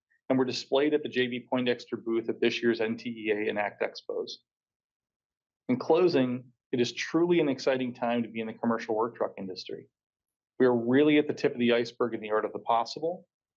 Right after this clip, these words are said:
and the future holds tremendous promise with the advancements in technology. We at E A V X are excited to be an integral part of the transformation process, leading the innovation of new work truck bodies and accessories in collaboration with the most advanced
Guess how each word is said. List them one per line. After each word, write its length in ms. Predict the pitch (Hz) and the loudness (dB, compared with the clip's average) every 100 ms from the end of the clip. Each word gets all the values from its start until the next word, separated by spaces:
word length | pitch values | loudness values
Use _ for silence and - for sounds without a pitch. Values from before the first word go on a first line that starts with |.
| _ _ | _ _
and 80 | 135 | 0
the 60 | 123 | 2
future 320 | 160 156 208 | 0 2 2
holds 260 | 147 139 | 2 0
tremendous 480 | - 120 123 139 135 | -2 2 2 2 -2
promise 580 | - - 135 127 113 - | -6 -2 0 0 -2 -6
with 100 | 113 | -8
the 40 | |
advancements 500 | 113 113 113 - - | -4 -2 -4 -6 -8
in 100 | 113 | -6
technology. 680 | 110 - 117 113 101 - - _ _ _ _ _ _ _ - | -6 -2 0 -2 -4 -12 -20 _ _ _ _ _ _ _ -4
We 160 | 127 156 | 2 4
at 80 | |
E 140 | 170 156 | 4 4
A 100 | 151 | 2
V 200 | 139 123 | 2 2
X 440 | 113 - - - _ - | 2 -4 -14 -16 _ -2
are 100 | 120 | -2
excited 460 | 117 - 131 139 131 | 0 0 0 0 -2
to 60 | |
be 140 | 127 120 | 0 0
an 160 | 123 | 0
integral 380 | 127 131 131 120 - | -2 -4 -4 -4 0
part 240 | 127 120 | 0 0
of 60 | 110 | -4
the 60 | |
transformation 760 | 107 123 117 - 113 127 - 101 | -4 -2 -2 -2 -2 -2 -4 -4
process, 600 | 101 95 - - - - _ _ _ _ _ 120 | -4 -4 -6 -10 -12 -18 _ _ _ _ _ 0
leading 280 | 135 165 | 2 2
the 100 | 151 | 2
innovation 520 | 139 127 123 123 - 113 | 2 2 0 0 -2 -6
of 100 | 104 | -2
new 160 | 120 | -2
work 280 | 117 117 - | 0 -2 0
truck 280 | 135 123 - | -2 -2 -2
bodies 380 | 110 113 110 101 | -2 -2 -6 -8
and 80 | |
accessories 760 | 113 - 120 113 104 95 104 - _ _ - | -12 -2 -2 -2 -8 -10 -12 -18 _ _ -4
in 80 | 120 | -2
collaboration 840 | - 127 139 139 127 127 - - 117 | 0 2 2 2 0 0 -2 -4 -2
with 100 | 110 | -2
the 60 | |
most 280 | 110 117 117 | 0 -2 -4
advanced 440 | 104 113 110 - | -8 -6 -6 -10